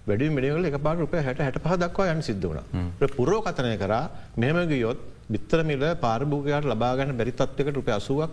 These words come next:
Speaker 1: සිය දක්වා යන්නත් ඉඩ තියෙනවා කියන කාරණා පදනම් කරගෙන තමයි අපි උපරිම සිල්ලර මිලක් නියම කරේ. නමුත් ඔය සත්ත්ව ආහාර අඩුවීම, අ,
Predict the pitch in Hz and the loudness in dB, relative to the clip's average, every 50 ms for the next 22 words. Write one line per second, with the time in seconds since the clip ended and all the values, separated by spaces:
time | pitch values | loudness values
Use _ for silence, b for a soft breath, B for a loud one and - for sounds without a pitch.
0 | - - - 123 127 139 151 147 - - 151 143 139 156 185 - - - 131 127 | -6 -6 -2 0 0 2 2 2 2 2 0 0 2 0 -2 -4 -2 -2 0 0
1 | 151 147 - 127 123 127 139 139 139 120 147 143 123 - 113 110 110 123 131 - | 0 0 0 0 0 2 2 0 -2 0 0 -2 0 0 0 0 2 0 -2 0
2 | - 101 101 101 110 117 117 107 110 110 107 104 98 - 95 98 110 135 185 208 | 0 0 0 0 0 -2 0 -2 -2 0 0 -2 0 0 0 0 2 0 0 -2
3 | - B B B B B B B B B - 117 - 139 117 117 123 123 110 135 | -4 B B B B B B B B B -4 2 2 2 2 2 0 0 0 0
4 | 131 131 123 123 123 120 - 131 131 139 147 123 135 131 151 139 127 120 - 113 | 0 0 0 0 0 0 0 2 2 2 2 2 2 0 0 0 -2 -2 0 0
5 | 104 101 101 - - - - - - - 101 104 - - - 104 101 101 202 - | 0 0 0 -4 -8 -12 -12 -10 -4 -2 -2 -2 -2 2 4 4 4 4 0 -4
6 | B B B B B B B B - - - 113 135 156 151 - 175 175 160 156 | B B B B B B B B -10 -2 0 2 2 2 0 0 2 2 2 2
7 | 147 131 127 127 120 120 113 113 110 107 113 139 165 170 | 2 0 0 2 2 2 2 2 0 0 0 0 0 -2